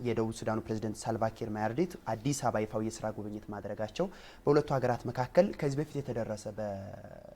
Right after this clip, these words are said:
ሞመራንደም ኦፍ አንደርስታንዲንግ የሚባል የጋራ መግባባት ሰነድ አለ፣ የተፈረመ ስምምነት አለ። በተለይ፣ እ፣ ጠቅላይ ሚኒስትር ኃይለማርያም ደሳለኝ እንደምናስታውሰው ባለፈው ጥቅምት ወር ላይ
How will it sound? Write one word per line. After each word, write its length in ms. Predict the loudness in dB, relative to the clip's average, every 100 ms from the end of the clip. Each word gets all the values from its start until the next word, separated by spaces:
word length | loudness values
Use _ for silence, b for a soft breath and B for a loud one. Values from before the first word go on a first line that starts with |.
| -18 -18 -6
ሞመራንደም 580 | 0 2 4 4 2 2
ኦፍ 140 | 0 0
አንደርስታንዲንግ 640 | 0 0 -2 -4 -4 -4
የሚባል 340 | -6 -6 -4 -4
የጋራ 240 | 0 0
መግባባት 440 | 0 0 0 0 -2
ሰነድ 320 | -2 -2 -2 -10 B B 4
አለ፣ 220 | 6 8 6
የተፈረመ 420 | 4 0 0 2 0
ስምምነት 480 | 0 0 0 -2 -4
አለ። 120 | -2 -2
በተለይ፣ 340 | -2 -4 -4 -4
እ፣ 120 | -4 -4 -6 -8
ጠቅላይ 260 | -2 0
ሚኒስትር 260 | -2 -4 -4
ኃይለማርያም 400 | -2 0 -2 -4
ደሳለኝ 360 | -6 -4 -2
እንደምናስታውሰው 800 | -2 -2 -4 -6 -8 -10 -6 -4
ባለፈው 360 | -4 -4 -6 -12
ጥቅምት 260 | -12 -14 -10
ወር 140 | -2
ላይ 120 | -2